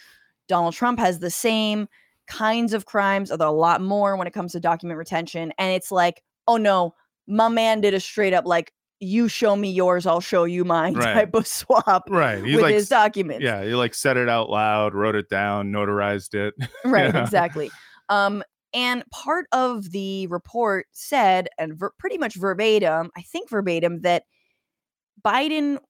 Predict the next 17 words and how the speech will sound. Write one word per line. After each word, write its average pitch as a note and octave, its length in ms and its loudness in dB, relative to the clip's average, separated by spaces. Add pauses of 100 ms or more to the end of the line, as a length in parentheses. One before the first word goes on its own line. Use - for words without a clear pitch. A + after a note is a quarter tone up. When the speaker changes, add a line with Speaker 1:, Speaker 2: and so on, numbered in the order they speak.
(260)
Speaker 1:
did A3+ 180 -2
not C4 220 -4
commit B3 180 -4
a G#3+ 40 0
crime G#3 300 0
because G#3 240 -6
he A3 80 -8
was D4 140 -6
a, D4+ 60 -10
quote, F3+ 380 0 (160)
"well-meaning G#3+ 880 -2 (260)
elderly A3+ 540 0
man D#3 580 -4 (300)
with E3+ 120 -6
a E3+ 200 -6
poor G#3+ 380 -2
memory." C#3 540 -8